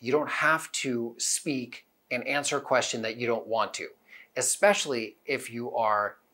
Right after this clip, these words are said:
admitting something that has legal ramifications. You want to understand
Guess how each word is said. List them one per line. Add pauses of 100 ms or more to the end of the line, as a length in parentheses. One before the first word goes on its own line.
(220)
admitting
something (460)
that
has
legal
ramifications. (240)
You
want
to
understand